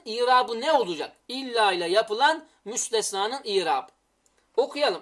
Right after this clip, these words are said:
Bunda da dört tane seçeneğimiz var. Yecibu nasbul müstesna bi illa izâ kânel istisnâ'u tâmmen ve muttasilen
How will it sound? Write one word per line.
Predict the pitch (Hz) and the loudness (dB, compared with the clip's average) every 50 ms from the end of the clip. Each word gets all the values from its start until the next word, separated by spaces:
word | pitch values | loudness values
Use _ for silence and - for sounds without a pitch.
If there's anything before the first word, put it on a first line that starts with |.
| 175 | -10
Bunda | 175 247 277 277 294 285 | -12 -8 -4 -2 -2 0
da | 277 269 262 - - 175 | 0 -2 -2 -4 -2 -2
dört | 269 294 269 - | -2 -2 -2 -4
tane | - 240 226 202 190 | -4 -4 -4 -4 -4
seçeneğimiz | - - 196 185 208 202 208 214 226 247 277 - - | -6 -6 -6 -4 -4 -4 -2 -2 -4 -4 -6 -2 2
var. | 269 262 262 - - _ _ _ _ _ _ _ _ _ _ _ _ _ _ _ _ _ _ _ _ _ _ _ _ _ _ _ _ - | 4 4 4 2 -2 _ _ _ _ _ _ _ _ _ _ _ _ _ _ _ _ _ _ _ _ _ _ _ _ _ _ _ _ -10
Yecibu | 185 277 339 330 320 320 294 285 294 302 294 285 - - - - | -6 -4 -4 -2 -2 -2 -2 -2 0 2 2 2 0 -2 -6 -8
nasbul | 214 226 294 339 339 - - - 254 254 247 233 | -2 2 2 2 2 2 -4 -6 -8 -10 -8 -8
müstesna | 233 240 220 - - 240 233 220 - - 233 240 262 254 233 208 208 214 - - | -6 -6 -4 -2 0 0 0 0 -2 -4 -2 0 2 4 6 6 4 4 0 -4
bi | - 151 202 | -8 -8 -6
illa | 202 247 262 285 294 262 220 196 185 175 175 - - - | -6 -8 -10 -8 -4 -2 0 2 4 4 2 0 -2 -8
izâ | 190 190 175 190 214 214 220 214 | -10 -6 -2 2 4 4 4 2
kânel | - 262 277 294 262 247 214 196 | 2 -2 -4 -2 -2 -4 -4 -4
istisnâ'u | 196 - - - 220 208 - 214 226 233 220 202 185 180 - | -4 -4 -6 -6 -6 -6 -6 -4 -2 -2 0 0 -2 -2 -4
tâmmen | - 202 220 240 254 262 254 247 254 262 262 262 262 - | 0 0 2 2 2 0 0 -2 0 0 0 0 -4 -4
ve | 190 180 214 | 0 0 0
muttasilen | 208 208 202 - _ - 247 220 - 202 170 165 - - - | 0 0 -6 -8 _ -4 -2 -2 -2 -2 -4 -4 -6 -6 -10